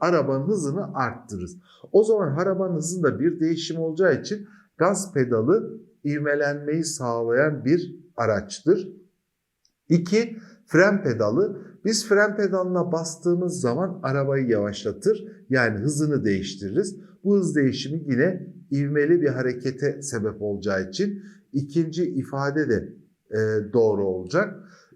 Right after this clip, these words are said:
Üç, direksiyon. Şimdi gençler,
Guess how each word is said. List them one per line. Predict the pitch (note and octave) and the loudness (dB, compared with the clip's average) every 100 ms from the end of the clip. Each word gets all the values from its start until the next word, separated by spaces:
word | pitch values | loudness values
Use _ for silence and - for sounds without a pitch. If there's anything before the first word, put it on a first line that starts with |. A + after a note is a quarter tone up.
| - | 4
Üç, | A#3+ - - - _ | 4 4 -4 -14 _
direksiyon. | E3+ D#3+ - - G#2 D#2 C2+ - _ _ _ | 2 4 2 -4 -4 -4 -6 -20 _ _ _
Şimdi | - B3+ A3 | 0 4 6
gençler, | F#3+ C3+ - | 4 4 -4